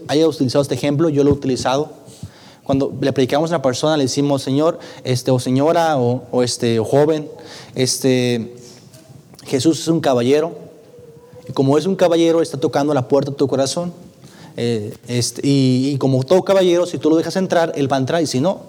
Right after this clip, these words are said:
se va a retirar". ¿Quién ha utilizado este, este, este ejemplo? Yo lo he hecho, más con niños, ¿sí? Sí. Bueno, varios, varios lo hemos utilizado. Exactamente lo mismo que aquí pasó. La gente no quiso a Jesús.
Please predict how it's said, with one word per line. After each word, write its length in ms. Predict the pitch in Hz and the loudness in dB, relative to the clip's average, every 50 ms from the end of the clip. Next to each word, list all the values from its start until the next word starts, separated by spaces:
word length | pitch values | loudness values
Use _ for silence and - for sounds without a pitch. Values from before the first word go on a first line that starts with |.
| - - | -18 -16
se 160 | - - 131 117 | -12 -6 -4 -2
va 80 | 113 | -2
a 40 | - | 0
retirar". 340 | 117 110 - 139 165 185 180 - - - - - - - - - - - - _ - - | -2 0 0 0 0 0 -4 -8 -18 -20 -20 -20 -20 -20 -20 -20 -20 -20 -20 _ -16 -2
¿Quién 140 | - 196 208 | 0 2 2
ha 60 | 226 | 2
utilizado 300 | 226 214 214 170 202 190 | 2 2 0 0 0 0
este, 260 | - 190 185 165 143 | 0 0 -2 0 0
este, 280 | 139 - - 170 156 135 | -2 0 2 2 2 2
este 160 | 123 - 151 | 0 -2 -4
ejemplo? 300 | 131 147 135 120 123 127 | -2 0 0 0 2 2
Yo 140 | 139 175 185 | 0 2 0
lo 100 | 180 143 | 0 -2
he 40 | 120 | -2
hecho, 220 | - - 120 113 - | -4 -8 -10 -10 -6
más 340 | 117 110 82 107 131 135 - | -6 -6 -4 -2 -2 -2 0
con 120 | - 147 | 0 0
niños, 260 | 139 131 123 117 113 - | 2 2 0 -2 -4 -4
¿sí? 140 | 214 247 - - - - - - | -6 -6 -6 -8 -20 -20 -18 -18
Sí. 60 | - - - - - - - - - - - | -18 -18 -18 -20 -20 -20 -20 -20 -20 -18 -4
Bueno, 220 | - 127 131 - 160 | -2 0 0 2 2
varios, 240 | 139 143 151 139 - - - - - - - - | 2 2 2 0 -4 -12 -16 -18 -20 -16 -12 -2
varios 220 | - 135 143 147 151 | 2 2 4 4 4
lo 60 | 143 | 2
hemos 160 | 143 156 147 135 | 2 0 0 0
utilizado. 680 | 135 131 123 - 185 196 180 156 - - - - - - - - - - - - - - - _ - - - | 0 0 2 2 2 2 2 0 -2 -4 -16 -18 -20 -20 -20 -20 -20 -20 -20 -20 -20 -20 -20 _ -20 -8 -4
Exactamente 580 | 147 147 - 202 185 185 196 190 185 185 196 | -4 0 2 2 2 2 2 0 0 2 2
lo 60 | 185 175 | 2 2
mismo 180 | 180 190 190 | 2 2 -2
que 80 | - 180 | -2 -6
aquí 160 | 160 165 147 | -8 -8 -4
pasó. 320 | - 185 - - 240 226 - - - - - _ _ _ - - - _ - - - - - | -4 -2 -2 -2 -4 -6 -8 -16 -20 -20 -20 _ _ _ -20 -20 -20 _ -20 -20 -20 -10 -4
La 100 | 143 139 | -4 0
gente 240 | 156 180 185 202 202 | 0 0 0 2 0
no 100 | 202 196 | 0 0
quiso 220 | 202 214 196 196 | 0 -2 -2 0
a 40 | 165 | -2
Jesús. 460 | 147 139 - 226 196 - - - - | -4 -4 -6 -6 -8 -10 -12 -18 -20